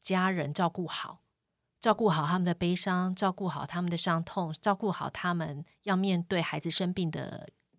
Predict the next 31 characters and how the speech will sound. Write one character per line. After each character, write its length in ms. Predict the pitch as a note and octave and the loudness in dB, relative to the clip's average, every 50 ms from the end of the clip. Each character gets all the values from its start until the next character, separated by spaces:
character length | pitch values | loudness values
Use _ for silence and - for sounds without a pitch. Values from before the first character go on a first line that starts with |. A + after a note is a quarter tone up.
| _ - | _ -2
勇 220 | F3 D#3 D3 C3+ | -2 -2 -2 0
气 240 | - - - G#3+ F#3+ | 0 0 0 0 0
跟 140 | F#3+ F#3+ F#3 | 0 0 0
力 100 | F#3 F3 | 0 2
量， 220 | E3 F3 D3+ D3+ | 2 0 0 2
但 160 | F3+ G#3 G3+ | 2 0 2
只 100 | F#3 F#3 | 4 2
要 80 | F3 F3 | 2 2
一 80 | - | 2
出 240 | - - - - G3+ | 0 -2 -2 0 2
了 80 | G3 E3 | 0 0
医 140 | B2+ F3+ F3 | 0 -2 -2
院 160 | G3+ F#3+ E3+ | -2 -2 -2
门 160 | D#3 D3 D3 | -4 -4 -6
口， 260 | - - D#3 - - _ _ _ _ _ _ _ _ _ _ - | -6 -6 -8 -8 -8 _ _ _ _ _ _ _ _ _ _ -4
回 120 | - E3+ | -2 0
到 200 | E3+ A3 G#3 F#3+ | 4 6 4 4
家 260 | F3 - - F#3 F3 F3+ | 4 2 4 4 4 4
就 140 | - G3 | 2 0
被 160 | F#3 F#3+ F3+ F3 | 0 0 0 0
那 80 | F3+ | 0
个 120 | E3+ - - | -2 -2 -2
三 200 | - G3 F#3 F3+ | 0 0 0 -2
姑 160 | - F3+ F3 | -2 -2 -2
六 140 | F#3 F3+ D3+ | 0 0 -2
婆 180 | - D3 D3 | -2 -4 -6
跟 160 | D3 E3+ E3 | -4 -2 -2
亲 240 | E3 - - F3 E3+ | -2 0 0 0 0
戚 180 | - - F3+ D#3 | -2 -2 -4 -4
击 240 | - - D3 D3+ D3+ | -4 -6 -6 -6 -2
败 320 | - G3 F3 D3+ - | 2 2 2 2 0